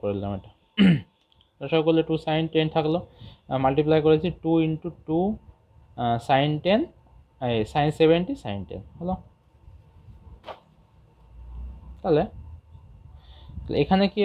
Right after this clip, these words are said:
এলো? আহ, two sin, আহ, A sin B, sin A sin B সূত্র কি? two sin A sin B, বাইরে টু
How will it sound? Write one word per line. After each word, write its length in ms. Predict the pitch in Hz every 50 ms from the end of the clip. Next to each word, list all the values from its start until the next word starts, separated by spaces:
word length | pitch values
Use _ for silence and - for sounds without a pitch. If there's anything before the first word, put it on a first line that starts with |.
| 202 202
এলো? 140 | 214 226 247 - - - - - _ _ _ _ _ _ _ - - - - _ - 139
আহ, 160 | 127 120 123 123 - - -
two 140 | - 220 226 247 277 320 - - - - - - - - - - - - - - -
sin, 360 | 175 165 175 180 190 202 208 220 247 277 - - - - - - - 127
আহ, 160 | 123 120 117 113 - - - - - - - - 160 175
A 20 | 202 240 277 - - - - - - - - -
sin 220 | - 170 143 117 107 98
B, 20 | 92 101 101 -
sin 200 | - 175 165 170 175 185
A 20 | 180 190
sin 120 | 180 180 180
B 20 | 180 170 -
সূত্র 160 | 165 151 - 175 170
কি? 80 | - 180 175
two 60 | - 160 - -
sin 140 | 160 156 160 165
A 40 | 156 -
sin 160 | 165 160 160 160
B, 20 | 170 180 - - - - - - _ - - _ _ 156
বাইরে 220 | 160 160 170 170 160
টু 40 | 165